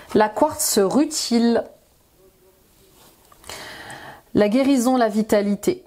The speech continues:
Les propriétés du cristal de roche prennent une dimension supplémentaire grâce au rutile. Ici, la clarté de l'esprit est associée à l'action. C'est une pierre qui illumine l'âme, favorise l'évolution spirituelle et procure force et résistance. Elle sera utile aux thérapeutes ainsi qu'aux psychologues,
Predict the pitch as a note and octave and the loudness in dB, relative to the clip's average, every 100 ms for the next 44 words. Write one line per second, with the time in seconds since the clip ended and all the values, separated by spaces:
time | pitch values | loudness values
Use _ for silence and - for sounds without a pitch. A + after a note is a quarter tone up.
0 | - G#3 G#3+ - A#3+ C4 C4 C4 A#3 A3 | -2 0 2 0 0 0 0 0 -2 -2
1 | A#3+ - A#3 A3 A3 G#3+ A#3 A#3 - - | -2 0 0 2 2 2 0 -4 -8 -2
2 | A3+ G#3+ F#3+ G3+ G3+ G3+ - G#3+ - G3 | 0 0 -2 0 -2 -2 -2 -4 -6 -4
3 | G#3 G3 F#3 F#3 G3 G3 F3+ F3 G3 G3+ | -2 -2 -4 0 0 0 -4 -4 -2 -2
4 | - F#3+ F3+ F#3 F3+ - F3+ - - - | -4 -4 -2 -2 -4 -2 -2 -2 -4 -2
5 | B3 G3 - G#3 - A3 G3 G3 - - | 0 0 -2 -6 -2 -2 0 -2 -6 -2
6 | A#3 A3 F#3 G3+ - G3+ F3+ F3+ - - | 0 0 -2 -2 -2 0 -2 -2 -6 -6
7 | - - - - - - - F#3 - G3+ | -8 -10 -20 -20 -20 -18 -6 -2 2 2
8 | A#3+ A#3+ B3 G#3+ G3+ G#3 G#3 G3+ F#3+ E3 | 2 -2 0 0 2 4 4 2 0 0
9 | D#3 D3 _ - G3+ G3 G#3 A3 G3 G3+ | -4 -8 _ -2 0 2 2 2 2 0
10 | F#3 G3+ G3 - G3+ - G#3 G3 F#3+ G#3 | 2 0 0 -4 -6 -2 0 0 0 0
11 | G3+ F#3 - G3 G#3 G3+ - G#3 - F#3+ | 0 -2 -4 -4 -4 -4 -4 -4 -2 -2
12 | F3+ E3+ E3+ - - - - - - - | 0 -2 -4 -4 -6 -6 -8 -10 -16 -16
13 | - - - F3 - A3 A#3 B3 A3+ - | -18 -4 -2 0 0 0 2 0 -2 -2
14 | C#4+ A#3+ A#3+ G#3 G3+ G3 A#3+ B3 G3+ - | 0 2 0 0 -2 -2 -2 -2 -4 -4
15 | A3+ F#3 - - D4 - F3+ D3+ D#3 | -4 -4 -2 -2 0 0 0 -4 -8